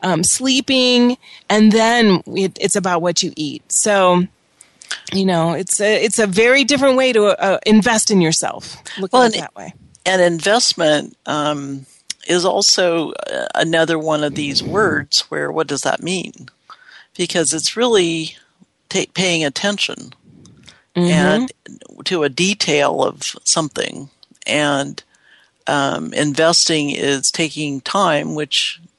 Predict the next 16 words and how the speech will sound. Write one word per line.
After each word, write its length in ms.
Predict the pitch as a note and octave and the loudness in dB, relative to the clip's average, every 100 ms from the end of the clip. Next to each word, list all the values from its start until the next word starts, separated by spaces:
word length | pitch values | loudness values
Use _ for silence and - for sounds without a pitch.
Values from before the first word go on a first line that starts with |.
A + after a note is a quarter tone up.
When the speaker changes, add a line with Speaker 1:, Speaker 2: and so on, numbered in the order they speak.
| - | -6
Speaker 2:
may 160 | D3+ D3+ | -2 0
not 240 | C#3+ - | 0 -2
be 100 | - | -6
money, 380 | C#3 E3+ E3+ D3+ | -2 0 0 -2
but 180 | C#3+ C3 | -2 -2
it 160 | B2+ | 0
is 260 | F3+ F#3 - | 2 2 0
money 520 | B2+ D#3+ E3 F3+ F#3 | -2 -2 -4 -6 -8
in 140 | - C#3+ | -2 -2
a 100 | C3 | 0
sense 400 | - C#3 C#3 C3 | 0 0 0 -4
of 80 | B2+ _ - | -6 _ -8
if 180 | C#3+ - | -6 -4
you 100 | C#3+ | -4
were 100 | C3+ | -2
out 280 | C3+ - | 0 -2